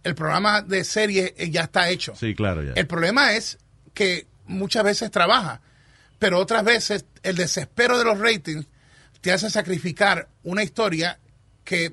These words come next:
Speaker 1: pudo haber sido buena y la tuviste que abortar por el, por tu enemigo, que es el reloj de los ratings.
Speaker 2: Entiendo, ya, claro.
Speaker 1: Yo le digo a la gente, uno de mis programas favoritos de todos los tiempos es Seinfeld.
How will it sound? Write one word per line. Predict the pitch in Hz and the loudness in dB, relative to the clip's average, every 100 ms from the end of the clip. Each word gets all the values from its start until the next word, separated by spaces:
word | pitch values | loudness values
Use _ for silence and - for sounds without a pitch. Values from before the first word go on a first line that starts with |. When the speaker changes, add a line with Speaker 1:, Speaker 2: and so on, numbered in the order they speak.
| - | -8
Speaker 1:
pudo | - 202 | -6 0
haber | 226 214 | 2 0
sido | - 220 | -2 -2
buena | 202 240 240 226 - - _ _ _ | -2 -2 -4 -8 -14 -20 _ _ _
y | 196 | -2
la | 180 | -2
tuviste | - 180 196 220 | -2 -6 -4 -2
que | 185 | -2
abortar | 170 160 151 214 175 165 _ - | 0 -4 0 0 0 -4 _ -14
por | - 170 | -4 -2
el, | 165 | -2
por | - - 165 147 | -6 -10 -8 -6
tu | 170 | -4
enemigo, | 165 175 202 156 | -2 0 0 -2
que | 151 | 0
es | 170 | -2
el | |
reloj | 170 160 170 | 0 0 0
de | 170 | 0
los | 156 | -2
ratings. | 147 160 | 0 0
Speaker 2:
Entiendo, | - 113 92 80 | 4 2 2 0
ya, | 85 67 | -2 -2
claro. | 92 80 - | -4 -4 -6
Speaker 1:
Yo | 151 196 | -2 0
le | |
digo | 214 226 | 2 2
a | |
la | 226 | 2
gente, | 214 226 175 | 2 -2 -4
uno | 175 208 | -2 -2
de | |
mis | 226 208 | -2 -2
programas | 202 214 220 196 | 0 2 0 0
favoritos | 208 196 220 202 190 156 | 0 0 -2 -2 -2 -2
de | 160 156 | -8 -4
todos | 196 208 | -2 -2
los | 202 | -4
tiempos | 214 208 165 165 | -4 -6 -4 -6
es | 165 | -4
Seinfeld. | - 196 160 123 101 | -2 -2 -2 -10 -12